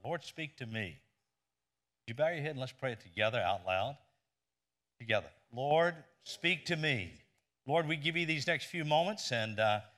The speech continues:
we ask that you would speak to our hearts and that we would be obedient to the sweet voice of your Spirit.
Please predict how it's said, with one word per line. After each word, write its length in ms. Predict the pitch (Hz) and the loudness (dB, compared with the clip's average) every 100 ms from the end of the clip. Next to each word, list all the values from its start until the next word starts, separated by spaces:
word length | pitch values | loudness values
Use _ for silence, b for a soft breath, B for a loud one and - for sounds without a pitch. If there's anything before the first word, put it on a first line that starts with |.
| b 113 | b -2
we 140 | 113 | 4
ask 340 | 120 151 147 | 4 4 0
that 160 | 120 101 | -6 -8
you 80 | 131 | -6
would 120 | 101 | -6
speak 300 | - 156 147 | -8 -10 -8
to 80 | 143 | -4
our 120 | 127 | -4
hearts 500 | 110 147 175 151 - | 0 4 2 0 -8
and 180 | 95 87 - _ _ - | -10 -14 -18 _ _ -20
that 140 | 80 | -8
we 100 | 127 | -6
would 160 | 165 127 | -4 -2
be 100 | 117 | -2
obedient 640 | 90 131 175 160 113 90 | -2 -2 -2 0 -2 -6
to 80 | 104 | -12
the 60 | 92 | -10
sweet 340 | - 147 151 | -6 -6 -6
voice 280 | 139 147 - | -6 -6 -6
of 80 | 123 | -6
your 140 | 131 | -8
Spirit. 400 | - - 85 71 | -8 -6 -6 -6